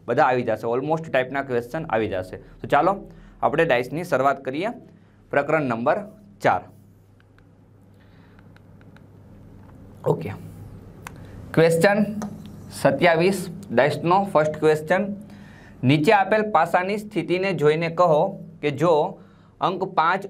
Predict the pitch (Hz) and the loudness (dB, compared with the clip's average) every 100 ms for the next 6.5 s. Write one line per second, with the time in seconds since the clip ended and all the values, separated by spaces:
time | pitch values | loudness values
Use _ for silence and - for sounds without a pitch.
0 | - 147 180 175 190 175 160 156 170 170 | -10 -2 0 0 -2 -2 -2 -2 -6 -6
1 | 202 202 - - - - _ _ _ _ | -6 -10 -16 -20 -20 -20 _ _ _ _
2 | - - 151 175 196 196 175 151 143 147 | -20 0 4 4 2 0 -2 0 -2 0
3 | 185 185 139 143 143 175 170 147 127 104 | 0 0 0 0 0 -2 0 2 2 0
4 | 104 101 110 - - _ 110 101 101 - | -8 -10 -12 -18 -20 _ -8 -8 -12 -4
5 | 160 175 202 208 170 165 185 196 190 165 | 0 2 0 0 0 0 -2 -4 -6 -2
6 | 180 175 180 180 190 | 0 0 0 -6 -6